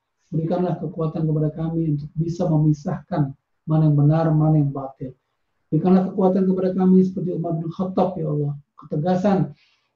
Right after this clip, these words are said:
dan keistiqomahan, sabat, tegar di jalanmu, ya Allah. Tegar di jalanmu, ya Allah.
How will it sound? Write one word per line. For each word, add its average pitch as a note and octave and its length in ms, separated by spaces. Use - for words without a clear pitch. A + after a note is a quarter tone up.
dan F#3 320
keistiqomahan, F#3 880
sabat, F3+ 480
tegar E3 400
di D3+ 80
jalanmu, D#3 480
ya C#3+ 80
Allah. D3+ 340
Tegar F#3+ 260
di F#3+ 80
jalanmu, F3+ 380
ya E3+ 100
Allah. E3 540